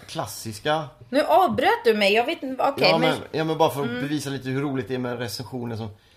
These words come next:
Speaker 1: Sisters of Mercy gav ut en singel som heter More nittonhundranittio, som är fantastiskt bra.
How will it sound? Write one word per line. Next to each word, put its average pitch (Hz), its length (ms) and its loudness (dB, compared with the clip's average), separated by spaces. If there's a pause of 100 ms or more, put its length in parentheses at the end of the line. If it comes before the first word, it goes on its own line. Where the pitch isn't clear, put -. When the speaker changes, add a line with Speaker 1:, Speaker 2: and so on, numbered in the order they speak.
(120)
Speaker 1:
Sisters 131 380 -10
of 143 80 -2
Mercy 127 240 0
gav 135 120 0
ut 135 120 -6
en 123 80 -4
singel 120 260 -6
som 110 80 -4
heter 110 140 -6
More 131 480 -2
nittonhundranittio, 107 600 -8 (200)
som - 180 -14
är 87 40 -12
fantastiskt - 500 -14
bra. - 140 -16